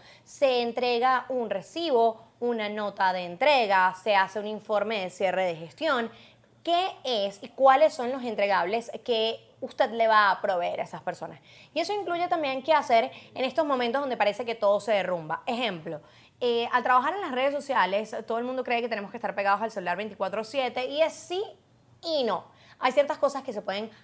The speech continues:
automatizar y que podemos generar ese contenido y dejarlo allí en la nube y programarlo. ¿Qué ocurre? Si eso no está dentro de un acuerdo de servicios,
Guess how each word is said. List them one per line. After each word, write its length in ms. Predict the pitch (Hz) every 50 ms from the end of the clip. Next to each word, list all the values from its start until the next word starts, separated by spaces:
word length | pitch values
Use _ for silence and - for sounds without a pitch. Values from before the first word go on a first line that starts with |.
| _ _ -
automatizar 640 | 247 247 233 240 214 202 185 180 180 - 226 233 302
y 80 | 294
que 100 | 233 247
podemos 500 | - - 190 185 180 185 214 240 240 - - _ _ _ _
generar 580 | - 277 262 240 208 185 190 196 214 277 311 -
ese 240 | 240 220 214 240 233
contenido 480 | 262 247 214 185 180 208 254 294 285 -
y 100 | 233 202
dejarlo 420 | 190 175 160 185 175 175 180 190
allí 160 | 190 196 196 208
en 100 | 196 196
la 80 | 196
nube 400 | 220 277 330 349 339 339 330 330 - -
y 120 | 247 226
programarlo. 680 | - - 196 175 165 156 160 - - - - - 196 180 _ _ _ _ - - _ _
¿Qué 120 | - 302 277
ocurre? 420 | - - 285 208 170 165 - -
Si 140 | - - 285
eso 180 | 277 277 349 359
no 60 | 359
está 380 | 330 - - - 294 311 339 349
dentro 260 | 311 269 - 220 208
de 60 | 190
un 100 | 196 208
acuerdo 380 | 208 208 247 240 233 226 240 262
de 80 | 254 247
servicios, 640 | 277 269 262 247 208 165 - - 175 180 - -